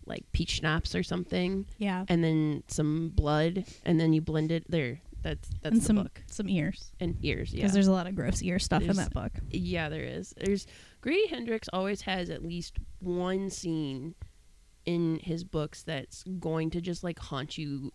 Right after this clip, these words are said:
Speaker 1: in your nightmares forever. And then, as I say, you can't unread it. Like, you,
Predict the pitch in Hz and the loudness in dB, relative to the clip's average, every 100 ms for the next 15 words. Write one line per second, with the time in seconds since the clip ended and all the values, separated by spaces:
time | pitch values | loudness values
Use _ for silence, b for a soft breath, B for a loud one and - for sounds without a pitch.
0 | - 143 147 143 135 131 101 82 175 - | -4 -2 -2 -2 -4 -4 -6 -6 -4 -6
1 | - 90 - - - 151 135 104 - 190 | -4 -6 -6 -10 -6 -4 -2 -4 -4 -6
2 | - - 165 156 156 156 - - - - | -8 -8 -2 2 4 2 0 -6 -10 -4
3 | 175 165 170 - 135 151 - 165 - 160 | -2 -2 -2 -2 -4 -4 -2 -2 -2 -2
4 | 156 127 143 - 73 - 156 147 143 | -2 -2 -4 -6 -10 -8 -8 -6 -8